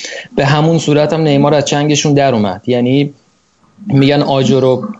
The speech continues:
خشت اولو کج بذاری تا آخرش کج می‌شه و این اتفاق واسهشون افتاد. یعنی نیمار رو چ-، چون سالم جذبش نکرده بودن،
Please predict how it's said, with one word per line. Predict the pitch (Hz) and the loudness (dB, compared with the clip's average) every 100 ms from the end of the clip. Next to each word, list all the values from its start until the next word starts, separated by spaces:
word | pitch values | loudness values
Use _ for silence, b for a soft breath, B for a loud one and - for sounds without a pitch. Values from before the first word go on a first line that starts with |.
| 214 | -8
خشت | - 135 - | -4 -4 0
اولو | 131 127 127 127 | 0 2 0 -2
کج | 123 127 127 | -2 -2 0
بذاری | 127 120 127 123 123 | 0 0 2 2 2
تا | 120 127 | 0 0
آخرش | 123 110 120 123 120 | -2 -2 -2 -2 -2
کج | 127 123 120 | -2 -2 0
می‌شه | 117 127 117 113 | -2 0 0 2
و | 117 117 113 B B B | 2 2 0 B B B
این | 170 165 | 0 2
اتفاق | 147 135 156 | 0 -2 0
واسهشون | 151 143 147 165 | 0 0 -2 0
افتاد. | 135 - 131 113 120 | 0 0 -2 0 0
یعنی | 131 | 2
نیمار | 143 135 131 143 | 2 2 2 2
رو | |
چ-، | 139 160 143 | 0 -2 -2
چون | 160 160 | -2 0
سالم | - 147 139 143 160 | 0 0 2 2 2
جذبش | 139 127 131 120 131 | 0 0 -2 -4 -4
نکرده | 123 131 127 127 | -2 0 0 0
بودن، | 123 127 135 151 165 | 0 0 2 0 -2